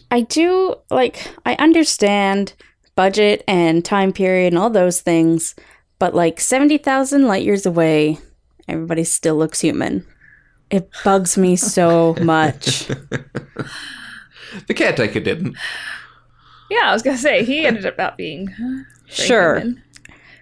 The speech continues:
Speaker 1: Like, the underground folks looked precisely human, like, not, not unhuman at all. And do they really only live for
Speaker 3: <laughs>
Speaker 1: nine years? That sucks for Kes.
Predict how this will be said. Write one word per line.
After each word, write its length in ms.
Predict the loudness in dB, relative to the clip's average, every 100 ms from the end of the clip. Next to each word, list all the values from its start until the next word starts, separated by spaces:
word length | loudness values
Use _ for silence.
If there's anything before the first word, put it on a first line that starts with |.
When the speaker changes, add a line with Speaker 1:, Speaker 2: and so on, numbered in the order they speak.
| _ -4
Speaker 1:
Like, 260 | -2 0
the 160 | -2 4
underground 540 | 4 4 0 2 2
folks 640 | 2 2 2 0 -4 -4
looked 400 | 0 0 0 -8 -20 _ _ _ _ _ _ _ _ -4
precisely 840 | -2 0 -2 0 0 0 -2 -2
human, 240 | 0 0
like, 180 | 0 0
not, 380 | 0 0 0 -4 -2
not 380 | 2 2 0 -4 _ _ _ -8 0
unhuman 720 | 4 4 4 2 4 2 -2 -4
at 180 | -2 0
all. 320 | 0 0 -4 -10 -8
And 120 | 0
do 80 | 2
they 140 | 2 2
really 280 | 2 2
only 220 | 4 4 4
live 320 | 2 0 0
for 140 | 2
Speaker 3:
<laughs> 140 | 2 4
Speaker 1:
nine 160 | 2 4
years? 460 | 2 2 -2 -4 -8 -18 _ -2
That 180 | -2
sucks 480 | 0 -2 0 -2 -2
for 140 | -4 -4
Kes. 540 | -2 -4 -2 -6 -6